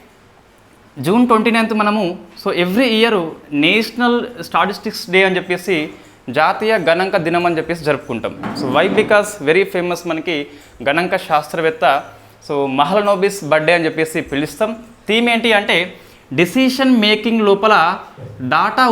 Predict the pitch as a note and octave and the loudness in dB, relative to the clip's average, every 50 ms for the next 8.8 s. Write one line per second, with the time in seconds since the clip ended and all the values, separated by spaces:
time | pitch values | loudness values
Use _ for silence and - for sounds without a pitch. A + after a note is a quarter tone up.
0 | G#3+ G#3 - A3+ A3 A3 G#3 G3+ G#3 F#3+ - - - G3+ G#3 G3+ G3+ F#3+ F#3 F3+ | 2 0 2 2 2 4 2 2 -2 -4 -6 -6 -2 0 2 2 2 2 0 2
1 | F#3+ G#3 G#3 - G3+ F#3 - C3 A2+ G2 F2+ D2+ - - - - - - - - | 2 0 0 0 -4 -4 -2 -2 -4 -4 -6 -10 -14 -20 -20 -20 -20 -20 -20 -16
2 | - - D#3+ E3+ E3 D#3 C#3+ C#3+ G3 A3 A#3+ A3 G#3 A#3 B3 B3 A#3+ G#3 E3 F3+ | -8 -4 -2 0 0 0 2 2 2 2 2 0 0 0 0 0 0 0 2 2
3 | F3+ F#3+ G3 - G#3+ G#3+ G3+ G3+ - - - - - - _ _ - F3+ G#3+ C4 | 2 2 2 0 -4 -4 -4 -8 -12 -18 -20 -20 -20 -20 _ _ -2 0 0 0
4 | C#4 - - - - D3+ D#3 D#3+ - G3 F#3 F#3+ G3+ F#3+ F#3+ E3 D#3 D#3 D#3 - | -2 -4 -10 -14 -8 -6 -6 -4 -2 -4 -4 -4 -4 -4 -4 -2 -2 -4 -4 -4
5 | E3+ E3+ D3+ D3 D3+ G#3 A3 G3+ F3 E3 F3+ G3+ A3 A3 G#3 - G3 F#3 F#3+ - | -2 -2 -2 -2 0 -2 -4 -4 -2 -2 -2 -2 -2 -4 -2 -2 -2 -2 -2 -4
6 | G3+ G3 F#3 F#3+ F#3+ F#3 G3 G3 F#3 F3+ E3 D#3+ - A3+ F#3 D#3 E3 F3 F3+ F3+ | -2 0 0 0 0 0 -2 0 -2 -2 -4 -4 -2 0 0 0 0 -2 -2 -2
7 | F#3 F3+ F3+ F3+ F3 F3 D3 C3 C#3+ D3 D3 D#3+ E3 E3+ F3 D3+ C3+ - - D3+ | -2 -2 -2 -6 -8 -6 -4 -2 -2 -2 -2 -2 -4 -4 -4 -6 -6 -6 -4 -4
8 | D3+ C#3+ C#3+ C#3+ - - D3+ C#3 C3+ C3 B2 - C#3 C#3 - | -4 -4 -6 -8 -8 -8 -8 -6 -6 -8 -8 -8 -10 -10 -8